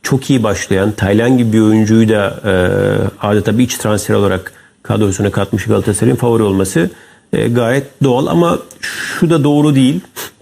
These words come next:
Hatay maçını değerlendirip Başakşehir maçıyla, e, kıyaslamak. Yani Başakşehir maçındaki Galatasaray'ın performansıyla Hatay maçındaki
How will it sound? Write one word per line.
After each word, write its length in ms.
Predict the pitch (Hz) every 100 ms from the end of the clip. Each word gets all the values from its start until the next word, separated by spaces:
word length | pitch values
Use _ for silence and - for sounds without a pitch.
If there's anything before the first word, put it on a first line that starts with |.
| _ _ _ _ - - - -
Hatay 500 | - 131 131 160 156
maçını 640 | 147 143 139 139 131 131
değerlendirip 720 | 117 120 120 117 113 110 117 151 - - _ -
Başakşehir 800 | 110 143 139 - 131 123 113 -
maçıyla, 840 | 131 113 117 123 113 110 104 101 - -
e, 60 | 135 113 - - -
kıyaslamak. 640 | - 117 92 - 90 85 -
Yani 300 | 101 101 90 - - _ _
Başakşehir 720 | 104 - 123 - - 110 117
maçındaki 500 | 117 113 - 113 110
Galatasaray'ın 540 | 110 107 117 110 120 113
performansıyla 880 | 107 110 - 110 110 110 107 123 104
Hatay 240 | 117 123
maçındaki 680 | 117 110 - 120 113 113